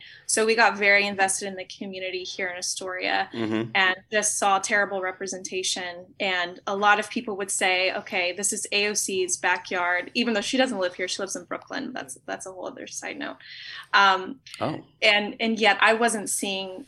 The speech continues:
Speaker 1: socialist people on the street. The problem was people weren't voting and we didn't have good candidates. A lot of times we would go to vote and there would be no Republican candidate at all on the ballot. Um, so I put my hat in the ring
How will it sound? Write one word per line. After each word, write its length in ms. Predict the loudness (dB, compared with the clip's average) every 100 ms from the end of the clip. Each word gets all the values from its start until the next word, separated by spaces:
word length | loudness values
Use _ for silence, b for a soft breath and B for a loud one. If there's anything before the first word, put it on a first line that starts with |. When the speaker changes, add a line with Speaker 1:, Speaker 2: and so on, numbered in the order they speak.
| -6
Speaker 1:
socialist 680 | -2 0 0 0 0 -4
people 300 | -4 -6 -4
on 140 | -4 -4
the 80 | -2
street. 340 | -2 -2 -6
The 60 | -6
problem 320 | -2 -2 -2
was 180 | -6 -4
people 280 | -6 -6 -6
weren't 260 | -6 -4
voting 480 | 4 6 6 2 -2
and 160 | -6 -6
we 100 | -6
didn't 240 | -6 -6
have 360 | 0 2 2 -2
good 200 | -6 -6
candidates. 440 | -2 0 0 0 0
A 40 |
lot 140 | 2 2
of 80 |
times 460 | 0 -4 -4 -6 -8
we 80 | -6
would 140 | -4
go 120 | -2 -2
to 100 | -2
vote 260 | -4 -4 -4
and 140 | -6
there 120 | -4
would 120 | -6 -6
be 140 | -8
no 200 | -2 0
Republican 600 | 0 -4 -6 -8 -10 -12
candidate 480 | -12 -6 -6 -4 -4 -2
at 120 | 0
all 240 | 2 0
on 80 | -2
the 60 | -2
ballot. 360 | 0 0 -2 -8 B B B B B
Um, 220 | 4 4 4
so 280 | 2 2 4
I 440 | 6 8 6 4
put 140 | -4 -4
my 120 | -4
hat 280 | 0 0 0
in 100 | -2
the 100 | -4
ring 460 | -2 -2 -4 -10